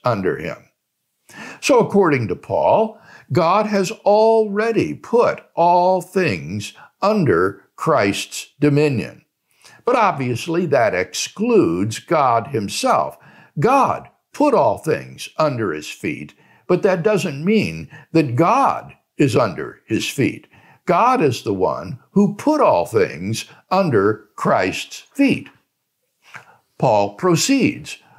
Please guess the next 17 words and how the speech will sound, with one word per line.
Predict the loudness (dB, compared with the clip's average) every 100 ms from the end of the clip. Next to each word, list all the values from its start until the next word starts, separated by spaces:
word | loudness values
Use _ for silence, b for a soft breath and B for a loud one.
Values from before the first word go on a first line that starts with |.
| b 0
"When | 4 4
all | 4 4 2
things | 0 -2 -2 0
are | 0
subjected | 0 -2 -2 0 0 0 -4 -4 2
to | 4
him, | 4 2 -2 -6 B B B -2
then | 4 4 4 2
the | 0
Son | 0 0 2 2
himself | 0 -2 2 4 4 2 -6 _ B B
will | 2 2 2 2
also | 4 4 0 -2 0 0
be | -2 -2 -2
subjected | -2 -2 -2 0 -2 -2 -6 -6 -4
to | -4
him | -2 0 0 0 -4